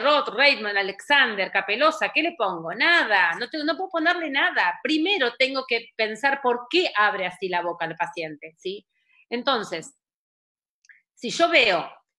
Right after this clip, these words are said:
estos casos clínicos, que no voy a llegar porque ya son las siete menos cinco y yo supuestamente tenía que analizar estos cuatro casos clínicos, no creo, no voy a poder avanzar en cada, en cada uno de ellos porque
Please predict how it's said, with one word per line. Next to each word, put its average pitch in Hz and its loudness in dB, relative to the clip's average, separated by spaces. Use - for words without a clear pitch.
estos 427 2
casos 330 0
clínicos, 240 -2
que 190 -4
no 302 2
voy 254 2
a 220 4
llegar 214 2
porque 180 -6
ya 220 2
son 208 -6
las 196 -4
siete 262 2
menos 196 -6
cinco 277 0
y 202 -10
yo 269 0
supuestamente 247 -2
tenía 214 -2
que 226 2
analizar 190 2
estos 240 0
cuatro 240 2
casos 208 -4
clínicos, 226 -2
no 247 -4
creo, 220 0
no 196 -6
voy 202 -2
a 208 -6
poder 196 -2
avanzar 180 -2
en 196 -8
cada, 190 2
en 196 -6
cada 220 4
uno 220 -4
de 214 0
ellos 220 -4
porque 175 -4